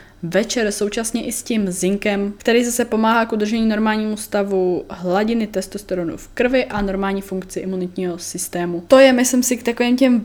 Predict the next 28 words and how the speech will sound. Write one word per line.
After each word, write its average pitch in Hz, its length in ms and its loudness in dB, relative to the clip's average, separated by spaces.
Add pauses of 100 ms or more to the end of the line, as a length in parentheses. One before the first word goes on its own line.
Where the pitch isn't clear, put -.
(100)
vitamínům 226 960 4
úplně 220 680 0
všechno 233 680 4
z 214 80 -4
toho 214 540 2
základního, 226 720 0
co 220 160 -6
by 214 140 2
vám 220 360 0
mohlo 254 500 2
nějak 220 300 2
aspoň 220 280 -4
trošku 220 420 -2
pomoct 214 420 -2
jako 214 180 -4
sportovcům. 208 720 0 (360)
Kdybych 254 320 2
pak 247 160 0
chtěla 233 280 2
jít 220 220 0
na 214 100 -2
takový 214 280 -2
ty 202 560 0
doplňky 208 500 0
jako 202 280 2
opravdu 196 480 -2 (120)
suplementy, 220 640 0
ne 190 520 0